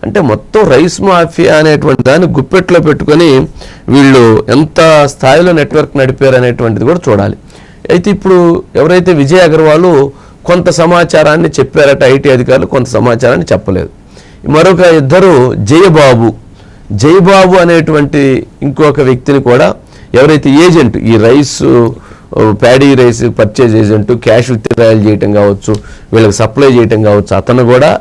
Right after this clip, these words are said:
విచారణకు పిలిచారు. అతను కూడా కొన్ని అంశాలు తెలియజేశాడు. అట్లాగే లోకేష్ అని చెప్పిన ఇంకొక ఏజెంట్ ఈస్ట్ గోదావరిలోనే, అతను కూడా పిలిచారు, అతను కూడా కొన్ని అంశాలను తెలియజేశారు. ఇక ఇంకొక పదిహేను మంది, పదహారు మంది వరకు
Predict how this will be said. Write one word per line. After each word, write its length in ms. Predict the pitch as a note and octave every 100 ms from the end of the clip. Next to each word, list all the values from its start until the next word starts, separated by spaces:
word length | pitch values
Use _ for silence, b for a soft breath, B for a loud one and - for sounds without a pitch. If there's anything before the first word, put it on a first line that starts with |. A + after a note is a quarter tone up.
| -
విచారణకు 480 | G#2+ A#2 A2 G#2+
పిలిచారు. 520 | - G#2+ G#2 B2+ C#3 - B B B -
అతను 260 | F#2+ C3+
కూడా 120 | C3+
కొన్ని 260 | C3 G2+ G#2
అంశాలు 340 | A2 A#2 B2+
తెలియజేశాడు. 800 | A#2+ B2+ C3 C3 B2 - C3 D3 - B B B
అట్లాగే 300 | - E3 E3+
లోకేష్ 540 | B2+ C3+ E3+ G3 F#3
అని 140 | E3+ D#3+
చెప్పిన 220 | D3+ C3
ఇంకొక 360 | A#2+ A2+ C3 C3
ఏజెంట్ 420 | C3 A#2+ C3 B2
ఈస్ట్ 260 | A2 G#2
గోదావరిలోనే, 680 | A#2+ B2 A#2 A#2+ A#2+ A#2+ C#3+ - B B B
అతను 300 | - B2 C3+
కూడా 160 | C#3+ C#3
పిలిచారు, 420 | C#3 C3 C#3+ A#2+
అతను 240 | B2 A#2+
కూడా 140 | C3+ C3+
కొన్ని 240 | C#3 C3+
అంశాలను 360 | B2+ B2 C#3 C3
తెలియజేశారు. 680 | C3+ C3+ C3 B2 C3+ - - - B B E3+
ఇక 120 | - F#3+ D#3 F3
ఇంకొక 340 | D#3 F3+ D3+
పదిహేను 420 | D#3 C#3+ D3 C#3
మంది, 360 | C3+ C#3 D#3 D3+
పదహారు 360 | C3 B2+ A#2
మంది 220 | A#2 A#2+ B2
వరకు 540 | B2 A2 E3+ D#3 A2